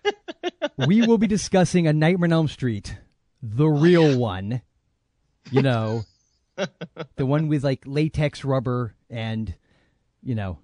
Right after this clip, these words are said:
Speaker 2: Robert Englund.
Speaker 1: Mm.
Speaker 2: Yes, from nineteen eighty-four. And before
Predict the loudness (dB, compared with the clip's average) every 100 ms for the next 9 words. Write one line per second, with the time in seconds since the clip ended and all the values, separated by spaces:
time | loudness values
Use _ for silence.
0 | _ -6 -4 -4 -6 -10 -12 -16 _ -14
1 | -12 -8 -4 -2 0 -2 -2 -4 -6 -6
2 | -10 _ _ _ _ _ -4 0 2 2
3 | 2 0 -2 -4 -6 -8 -8 -6 -4 -4
4 | -4 -6 -10